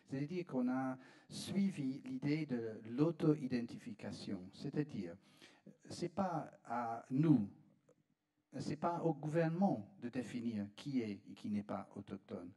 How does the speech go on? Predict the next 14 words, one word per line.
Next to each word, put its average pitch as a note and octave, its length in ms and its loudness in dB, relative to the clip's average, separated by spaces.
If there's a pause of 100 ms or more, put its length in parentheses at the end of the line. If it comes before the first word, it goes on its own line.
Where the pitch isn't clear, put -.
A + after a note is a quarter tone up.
(260)
C'est - 220 -4
pour F3+ 400 4 (100)
les B3 140 0
propres - 420 2
peuples - 380 -2
de A#2+ 60 -8
dire, B2 300 0 (380)
nous D3 480 8
reconnaissons, D3 880 2
nous B3 160 6
pensons D3 560 2
que C#3 420 0
nous B2 260 8
sommes E3+ 500 4